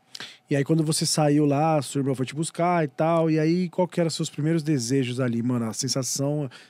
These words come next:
tudo, né? Acho que do mundo, mas qual que foi a parada, a sensação de recomeço? Mano, o que que eu vou fazer da vida agora? O que que eu vou,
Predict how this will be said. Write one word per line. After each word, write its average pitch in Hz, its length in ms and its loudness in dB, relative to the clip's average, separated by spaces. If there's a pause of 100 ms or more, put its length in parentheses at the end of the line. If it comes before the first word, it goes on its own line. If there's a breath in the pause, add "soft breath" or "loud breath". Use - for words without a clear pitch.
(100)
tudo, 180 300 8
né? 165 180 6
Acho 170 140 4
que 139 80 -8
do 131 400 -8
mundo, 180 500 4
mas 131 420 0 (840 loud breath)
qual 151 180 -2
que - 60 -10
foi 180 100 4
a - 20 2
parada, 147 600 2
a 127 40 -2
sensação 143 400 -2
de 131 120 -2
recomeço? 135 880 2
Mano, 131 240 -2
o 110 40 -8
que 123 100 -12
que 143 100 -6
eu 139 40 -2
vou 143 80 -4
fazer 135 260 -4
da 135 100 0
vida 120 240 0
agora? 127 520 4
O 113 40 -4
que 135 140 -10
que - 80 -6
eu 139 40 0
vou, 127 400 -2